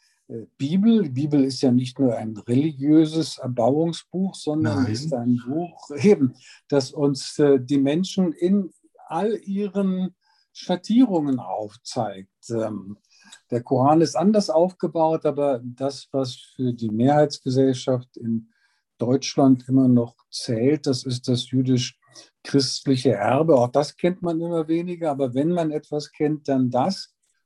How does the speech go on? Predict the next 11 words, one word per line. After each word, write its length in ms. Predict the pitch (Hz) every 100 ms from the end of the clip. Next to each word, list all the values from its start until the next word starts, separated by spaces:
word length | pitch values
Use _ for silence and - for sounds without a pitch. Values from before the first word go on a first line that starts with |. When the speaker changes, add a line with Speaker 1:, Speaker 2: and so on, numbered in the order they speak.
| -
Speaker 1:
ohne 340 | 135 151 147
dass 220 | 135 135 139
es, 220 | 127 -
äh, 140 | 135 123
diskriminierend, 1200 | 123 127 123 - 131 120 123 156 175 160 143 -
äh, 340 | 135 123 113 107 104 - -
gedacht 540 | - 120 - 117 127 -
ist 380 | - 147 - -
von 180 | 151 123
Anfang 480 | 120 135 - 151 135
an. 340 | 120 156 180